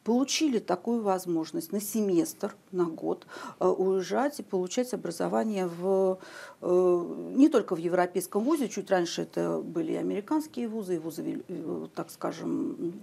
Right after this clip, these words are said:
м, Великобритании, которая, как мы знаем, вышла из Евросоюза, да? Но, э, при этом мы понимаем, что вот наши студенты уехали, отучились там, э, семестр, а мы им говорим,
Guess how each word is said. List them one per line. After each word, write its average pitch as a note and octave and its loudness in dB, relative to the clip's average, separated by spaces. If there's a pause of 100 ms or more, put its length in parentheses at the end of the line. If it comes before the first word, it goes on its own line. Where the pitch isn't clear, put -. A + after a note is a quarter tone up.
(140)
м, - -2
Великобритании, G3+ 2
которая, G#3+ -4
как - -16
мы G3 -6
знаем, F#3 -4
вышла F3+ -6
из E3 -10
Евросоюза, F3 -10
да? - -8 (580)
Но, C4 6 (240)
э, B3+ -14
при C#4 2
этом E4 4
мы C#4 4
понимаем, C#4 6
что - 0
вот G3+ 0
наши A#3 2
студенты A#3+ 0
уехали, C4 2
отучились C#4+ 2
там, F3 2
э, F3 2
семестр, F3+ -2
а E3+ 0
мы G#3+ 2
им D4 8
говорим, C#4+ 0